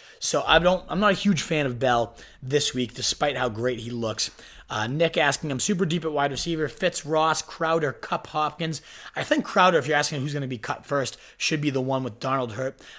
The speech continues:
I only have Jacobs, White, and Dalvin Cook at running back. Oh, you only have Dalvin Cook and Jacobs. Whoa, poor you, Nick. Ugh,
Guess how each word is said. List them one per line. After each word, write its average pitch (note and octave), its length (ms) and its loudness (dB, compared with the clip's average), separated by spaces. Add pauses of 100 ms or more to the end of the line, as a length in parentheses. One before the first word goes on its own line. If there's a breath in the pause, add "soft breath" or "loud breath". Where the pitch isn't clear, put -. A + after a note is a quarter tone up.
I D3 100 -4
only F3+ 280 2
have F3+ 180 4
Jacobs, D3+ 480 0
White, C3+ 300 -2
and C3+ 100 -8
Dalvin B2+ 360 -4
Cook - 240 -6
at B2 100 -10
running C3 260 -6
back. E3 280 -2
Oh, C3 180 2
you A2+ 180 0
only B2+ 480 0 (260 loud breath)
have B2 340 0
Dalvin C3 420 2
Cook - 460 0 (320 loud breath)
and B2 200 -4
Jacobs. G#2+ 680 0
Whoa, B2+ 260 2
poor D3+ 300 4
you, D3+ 260 -2
Nick. A2+ 400 -4 (300 loud breath)
Ugh, G#2+ 180 -10